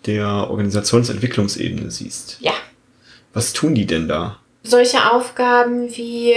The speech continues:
Speaker 2: an welcher Stelle in unserem Unternehmen macht Agilität eigentlich Sinn und welche Form von Agilität?
Speaker 1: Mhm.
Speaker 2: Also wir reden ja hier von einer Bandbreite an agilen Frameworks oder Praktiken oder Prinzipien,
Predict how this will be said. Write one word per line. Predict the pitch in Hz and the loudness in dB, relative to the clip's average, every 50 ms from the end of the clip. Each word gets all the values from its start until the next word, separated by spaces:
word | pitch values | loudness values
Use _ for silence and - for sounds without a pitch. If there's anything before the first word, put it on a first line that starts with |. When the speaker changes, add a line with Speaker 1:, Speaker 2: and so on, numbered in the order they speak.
| 220 - - - | 4 2 -2 -4
Speaker 2:
an | 226 226 226 | -6 -4 0
welcher | 233 240 247 240 - 254 | 2 2 2 2 0 -4
Stelle | 247 - - 226 220 220 226 226 220 208 208 | -4 -2 -2 -2 -2 -2 0 0 0 0 0
in | 214 214 | 0 -2
unserem | 208 214 220 220 220 214 | -4 -4 -6 -6 -6 -4
Unternehmen | 214 214 220 226 220 214 214 214 214 214 214 | -4 -4 -4 -4 -4 -2 0 0 0 0 0
macht | 214 214 208 - | 0 0 0 -2
Agilität | - - 202 202 208 202 208 208 - - 214 214 - | -2 -4 -4 -4 -6 -6 -4 -2 -2 0 0 0 0
eigentlich | - - 202 202 202 202 196 - | 0 -2 -2 -2 -2 -4 -6 -6
Sinn | - - 220 220 220 | -2 -2 0 0 0
und | 220 214 202 208 | -2 -2 -2 -4
welche | 202 196 196 - 208 | -4 -4 -4 -6 -10
Form | - - 196 202 202 | -8 -8 -8 -8 -8
von | - 202 202 | -10 -10 -8
Agilität? | - 196 190 185 - 196 185 190 190 185 - - - 180 185 190 190 - - | -6 -6 -6 -6 -8 -8 -8 -8 -8 -6 -6 -4 -4 -4 -4 -4 -6 -8 -6
Speaker 1:
Mhm. | 123 | -2
Speaker 2:
Also | 110 104 98 - 190 190 110 | 0 2 2 2 2 0 0
wir | 208 196 196 196 | -2 -2 -2 -2
reden | 196 208 214 214 214 | 0 2 2 2 2
ja | 208 190 196 | 2 0 -2
hier | 190 196 202 202 | -2 -4 -6 -6
von | - 196 196 | -6 -6 -6
einer | - - 190 185 185 190 196 - - - - - - - - _ _ _ - | -4 -2 -2 -2 -2 -2 -4 -8 -12 -18 -18 -18 -18 -20 -20 _ _ _ 2
Bandbreite | 226 226 262 277 277 - 220 214 202 202 208 226 226 - - 233 226 | 4 4 4 2 2 0 0 2 4 4 4 4 2 2 2 2 4
an | 220 220 214 - - - 202 208 208 208 208 | 6 4 4 4 2 0 0 -2 -2 -4 -4
agilen | - - - 202 190 220 226 233 233 226 220 | -4 -2 -2 -2 0 2 2 2 2 2 0
Frameworks | - - - 196 208 220 233 240 233 226 226 226 226 233 233 233 233 233 233 - - - - - - | -4 -4 -2 -2 0 0 -2 -2 0 0 0 0 2 2 2 2 0 0 -2 -4 -6 -6 -6 -6 -4
oder | 196 196 202 202 202 196 190 190 190 190 190 196 196 190 - - | -2 -2 -2 -2 -2 -2 0 0 0 0 -2 -2 -4 -8 -10 -8
Praktiken | - - 214 214 214 - - 247 240 240 - 226 226 226 226 220 220 220 214 - | -4 -2 -2 -2 -2 0 0 0 0 0 -4 -8 -8 -6 -6 -8 -6 -6 -6 -6
oder | - 196 196 196 196 196 190 190 190 - _ - | -6 -6 -4 -4 -4 -4 -4 -4 -6 -10 _ -10
Prinzipien, | 208 202 202 202 - - - - - - - 208 208 214 214 220 220 220 | -8 -8 -6 -6 -8 -8 -8 -10 -10 -6 -4 -2 -2 -2 -2 -2 -4 -6